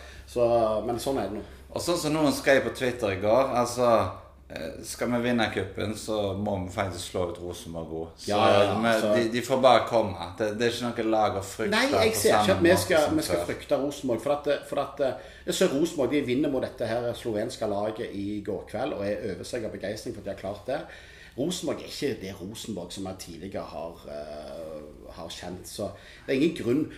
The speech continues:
Speaker 1: Og, eh, som jeg sa i, eh, forrige gang vi spilte podcast også, dette Vikinglaget, der er små justeringer som skal til,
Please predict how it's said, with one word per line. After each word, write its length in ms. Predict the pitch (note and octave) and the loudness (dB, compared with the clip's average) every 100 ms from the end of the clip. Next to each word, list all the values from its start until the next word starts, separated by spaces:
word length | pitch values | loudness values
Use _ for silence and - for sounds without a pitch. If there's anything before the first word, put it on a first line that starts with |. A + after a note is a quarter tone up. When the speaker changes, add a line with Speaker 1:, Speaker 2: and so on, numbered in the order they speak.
| - | -2
Speaker 1:
Og, 220 | D#3 F3+ | 0 2
eh, 140 | F3 D#3 | 0 -6
som 220 | - F#3 | -4 -2
jeg 80 | F#3+ | -2
sa 220 | - E3 F3 | 0 2 2
i, 220 | D#3+ D3+ | 0 0
eh, 340 | D3 C#3+ C#3+ | -2 -2 -4
forrige 300 | C#3 C3+ C3+ | -2 0 0
gang 20 | |
vi 80 | D3 | -2
spilte 240 | - A#2+ A#2+ | -6 -8 -6
podcast 320 | B2 B2 A#2 | -6 -4 -4
også, 180 | D3+ - | -2 -2
dette 200 | A#2+ C#3+ | -6 -4
Vikinglaget, 500 | B2+ C#3 E3 G3 B2 | -4 -2 -4 -4 -6
der 140 | A2+ | -8
er 40 | |
små 360 | C3+ - B2+ C#3 | -8 -8 -6 -4
justeringer 420 | C#3 C3 C3 D3+ | -4 -2 -2 -2
som 40 | C3 | -6
skal 180 | - | -8
til, 260 | - F3 C#4+ | -6 -6 -6